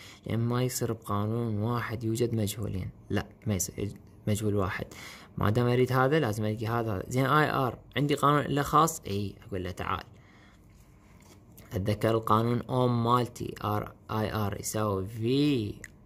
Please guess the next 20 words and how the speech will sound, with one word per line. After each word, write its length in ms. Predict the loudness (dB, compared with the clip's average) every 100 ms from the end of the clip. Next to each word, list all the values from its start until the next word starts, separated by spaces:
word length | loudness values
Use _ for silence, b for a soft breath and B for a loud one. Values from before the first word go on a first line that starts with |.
| 0
ار 380 | 4 6 4 -2 B B B -4
على 260 | 0 2 0
ار، 260 | 0 -2
تذكرون؟ 800 | -4 -8 -8 -8 -6 -4 -4 -6 -10 -18
هاي 100 | -18 -10
قانون 200 | -8 -6
اوم 220 | -8 -6
مالتي. 320 | -8 -8 -12 B B B B B
زين، 220 | -2 0 -2 -4 4
قيمة 300 | 6 6 6
الار 540 | 4 6 4 4 2 0
عندي، 340 | 4 4 2 -8 -14
ايش 100 | -4
قد 140 | -2 0
قيمة 280 | 0 0 -2
الار 300 | -2 -2 -2
مالتي؟ 400 | -2 -4 -8 -14
قيمة 380 | -4 0 2 2 -2
الار 360 | 0 2 2
مالتي 680 | 2 0 -2 -2 -2 -2